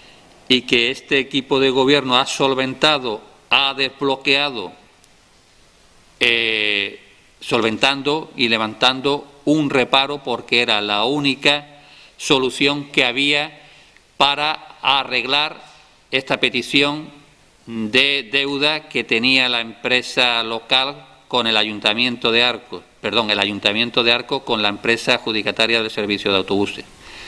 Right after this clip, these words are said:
Esperemos que con este pago que vamos a efectuar dentro de poco, pues esta empresa pueda invertir este dinero en mejorar también el servicio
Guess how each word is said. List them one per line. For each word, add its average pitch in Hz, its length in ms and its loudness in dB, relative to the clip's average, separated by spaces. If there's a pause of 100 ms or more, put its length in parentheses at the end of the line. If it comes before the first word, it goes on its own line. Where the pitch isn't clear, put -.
(920)
Esperemos 127 800 2 (240)
que 123 640 2
con 127 140 -2
este 131 180 -6
pago 131 280 0
que 127 100 0
vamos 120 240 0
a 120 40 -2
efectuar 127 520 2
dentro 117 300 -4
de 123 80 0
poco, 160 460 0 (440)
pues 107 300 2
esta 120 200 2
empresa 123 680 0 (720)
pueda 131 280 2
invertir 117 640 0
este 113 240 0
dinero 131 460 2 (500)
en 120 180 0
mejorar 113 400 2
también 120 400 0
el 107 140 -8
servicio 110 840 0